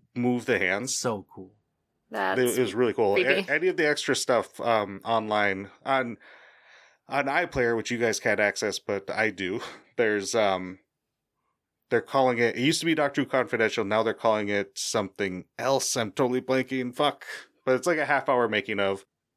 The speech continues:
Speaker 1: And the one for the first special was really fun. And the stuff I've seen for this special has been,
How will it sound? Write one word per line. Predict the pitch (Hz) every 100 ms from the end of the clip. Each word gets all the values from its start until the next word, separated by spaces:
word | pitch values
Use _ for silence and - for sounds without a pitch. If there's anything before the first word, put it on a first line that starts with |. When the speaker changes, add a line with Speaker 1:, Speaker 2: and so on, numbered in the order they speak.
| _
Speaker 1:
And | 117
the | 131
one | 151 139
for | 143
the | 117
first | 139 117
special | 110 - 98
was | 95
really | 107 123 113
fun. | - 104 90 92 _ _ _ _
And | 104 107
the |
stuff | - 139 123
I've | 117 92
seen | - 131 110
for | 92 107
this | 90 117 - - - - _ _ _
special | - - 104 - 101 90 85 - _
has | 110 107
been, | - 107 101 95